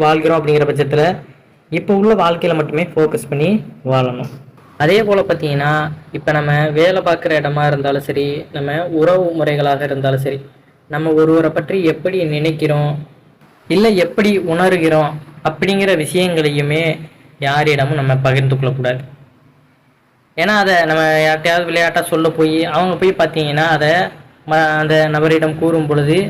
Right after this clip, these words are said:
அது நமக்கு பெரிய தீங்காக அமையலாம். நம்ம ஒண்ணு நினைக்கிறோம், அதை பேசணும் அப்படின்னு மற்றவர்களிடம் நினைக்கிறோம்னா, நாமளே போய் கூறி விடுவது நல்லது. அதை விட்டுட்டு யோசிச்சுக்கிட்டு மற்றவர்களிடம் சொல்லி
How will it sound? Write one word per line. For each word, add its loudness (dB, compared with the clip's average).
அது 2
நமக்கு -2
பெரிய 2
தீங்காக 2
அமையலாம். -2
நம்ம -2
ஒண்ணு 0
நினைக்கிறோம், 0
அதை 0
பேசணும் 0
அப்படின்னு -2
மற்றவர்களிடம் 2
நினைக்கிறோம்னா, -2
நாமளே 2
போய் -6
கூறி -2
விடுவது 2
நல்லது. 0
அதை 0
விட்டுட்டு 0
யோசிச்சுக்கிட்டு 0
மற்றவர்களிடம் 0
சொல்லி 2